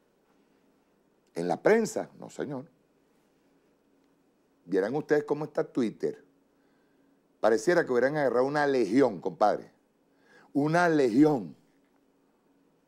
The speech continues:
de tipos para hablar mal, no solamente, escúchese bien lo que les voy a decir, no solamente con mensajes de odio en contra del pueblo palestino,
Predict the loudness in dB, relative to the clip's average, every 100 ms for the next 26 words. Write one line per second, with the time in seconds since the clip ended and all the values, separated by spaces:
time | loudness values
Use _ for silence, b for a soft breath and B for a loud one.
0 | _ _ 0 0 2 0 4 4 4 2
1 | 2 2 2 0 0 -4 _ -10 -10 -6
2 | 0 4 4 2 -2 -2 -4 -2 -2 0
3 | 0 0 0 0 2 2 0 0 -4 -4
4 | _ b b b b b _ -6 -4 0
5 | 2 2 0 -2 0 -2 -2 -2 -2 -2
6 | 0 2 4 2 0 -2 0 0 2 -2
7 | 0 -2 -2 -4 -4 -4 -4 -6